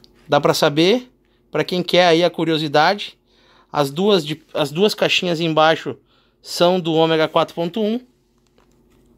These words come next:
né? Aqui tá os códigos delas, ó. Nove três duzentos e seis meia sete cinco. E aqui em cima, as quatro, no caso, as duas caixinhas de baixo tem seis velas.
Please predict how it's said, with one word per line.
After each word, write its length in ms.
né? 360
Aqui 260
tá 140
os 120
códigos 520
delas, 420
ó. 220
Nove 280
três 360
duzentos 360
e 60
seis 380
meia 240
sete 320
cinco. 520
E 80
aqui 220
em 100
cima, 480
as 140
quatro, 500
no 80
caso, 300
as 100
duas 260
caixinhas 380
de 80
baixo 300
tem 200
seis 360
velas. 420